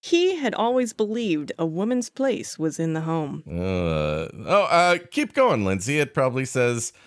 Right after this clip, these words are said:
Speaker 2: something like, "A woman's place was in the home where's industry, corporate, management structure."
Speaker 1: <laughs>
Speaker 2: Right? Does
Speaker 1: In
Speaker 2: it say
Speaker 1: the
Speaker 2: that?
Speaker 1: home.
Speaker 2: All right. Well, fuck him, so.
Speaker 1: Kitchen bedroom.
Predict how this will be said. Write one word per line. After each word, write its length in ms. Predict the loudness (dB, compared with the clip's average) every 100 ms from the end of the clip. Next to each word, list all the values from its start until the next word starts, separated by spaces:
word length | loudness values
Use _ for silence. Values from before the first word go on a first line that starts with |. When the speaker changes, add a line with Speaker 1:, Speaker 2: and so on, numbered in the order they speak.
| -20 _ 0
Speaker 2:
something 420 | 2 2 2 4
like, 180 | 2 2
"A 80 | 2
woman's 600 | 2 2 2 0 -4 -4
place 640 | 0 2 2 0 -6 -10 _ _ _ 0
was 220 | 2 4
in 160 | 2 4
the 140 | 2
home 440 | 4 2 2 2 2
where's 1040 | 2 4 4 4 4 2 2 0 -2 0
industry, 1000 | 0 0 0 -2 -4 -4 -2 -2 -4 -8 -8
corporate, 720 | -2 0 -2 -2 0 0 -4 _ _
management 680 | 2 4 4 2 2 0 -2
structure." 760 | -2 0 0 -2 -6 -4 -6 -10 -18 _
Speaker 1:
<laughs> 120 | 2 6 4 6 4 4 4 2 0 0
Speaker 2:
Right? 540 | 4 4 2 0 -4 -12 -18 -18 -20 _ _ _ _ _ _
Does 100 | 0 2
Speaker 1:
In 180 | 2
Speaker 2:
it 40 | 4
say 100 | 4
Speaker 1:
the 40 |
Speaker 2:
that? 200 | 4 2
Speaker 1:
home. 640 | 0 -4 -4 -4 -6 -6 -2
Speaker 2:
All 420 | 2 4 4 4
right. 220 | 4 2
Well, 160 | 2 0
fuck 260 | 2 0 0
him, 100 | -4
so. 180 | -2 -2
Speaker 1:
Kitchen 360 | 0 0 0
bedroom. 840 | -2 -2 -2 -2 -2 -2 -4 -6